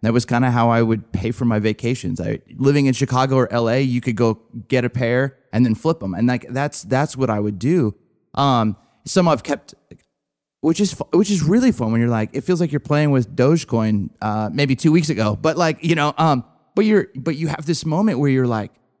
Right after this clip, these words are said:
"Now should I wear them though?" Um, or somebody got you a pair. "Should I wear them?"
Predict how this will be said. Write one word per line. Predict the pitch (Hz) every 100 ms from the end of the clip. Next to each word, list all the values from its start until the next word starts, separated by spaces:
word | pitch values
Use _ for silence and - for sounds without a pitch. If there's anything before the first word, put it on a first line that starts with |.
| _ _
"Now | - 127 135
should | 151 147
I | 110
wear | 101 104
them | 147 196
though?" | 202 247 277 _ _ _ _ _ _ _ _ _ _ -
Um, | 170 165 127
or | - 226 202
somebody | 156 185 180 151
got | 151 202
you | 151 117
a | 101
pair. | 107 95 87 - _ _ _ _ _
"Should | - 131
I | 110
wear | 104 110 180
them?" | 262 294